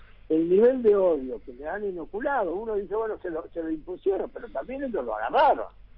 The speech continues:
Es decir, no es solamente que le, le, le, le dosificaron el odio, el resentimiento. Este, y están enseguecidos, y cuando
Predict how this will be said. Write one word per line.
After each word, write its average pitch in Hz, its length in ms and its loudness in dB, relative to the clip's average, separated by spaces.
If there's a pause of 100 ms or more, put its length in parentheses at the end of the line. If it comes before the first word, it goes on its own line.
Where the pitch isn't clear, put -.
(120)
Es 127 80 -12
decir, 131 280 -10
no 160 100 -2
es 226 140 4
solamente 165 600 0
que 131 120 -6
le, 127 260 -4 (260)
le, 135 360 -2
le, 127 340 -2
le 131 220 -2
dosificaron 147 1000 0
el 135 140 0
odio, 143 420 4
el 120 60 -6
resentimiento. 113 1000 -10 (380)
Este, 117 880 -4
y 277 140 0
están 277 300 2
enseguecidos, 175 720 2
y 120 60 -4
cuando 170 880 2